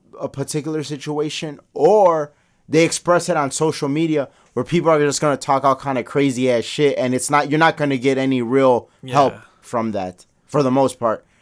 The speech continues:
Speaker 2: Because
Speaker 1: And, and, and leaves no room, leaves no room to actually sit down with somebody and be like, "Hey,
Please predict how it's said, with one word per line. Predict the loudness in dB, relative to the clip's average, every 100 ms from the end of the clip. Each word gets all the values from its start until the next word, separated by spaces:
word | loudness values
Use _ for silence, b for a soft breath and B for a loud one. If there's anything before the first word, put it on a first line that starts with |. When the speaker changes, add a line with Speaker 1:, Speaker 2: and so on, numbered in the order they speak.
| _ _ _ _ _ _ _ _ _ _ _ -18
Speaker 2:
Because | -2 2 2
Speaker 1:
And, |
and, | 4 2 4
and | 2 2
leaves | 2 0 0
no | 0 4 6 6
room, | 4 0 0 -4 -4
leaves | 0 0 0
no | 2 4
room | 2 0 -2 -6
to | -2 2
actually | 2 0 -4 -4 -4 -4
sit | -4 -4 0
down | 0 0
with | -2
somebody | -4 -4 -2 -6
and | -6
be | -4
like, | -4 -2
"Hey, | 0 0 -2 -8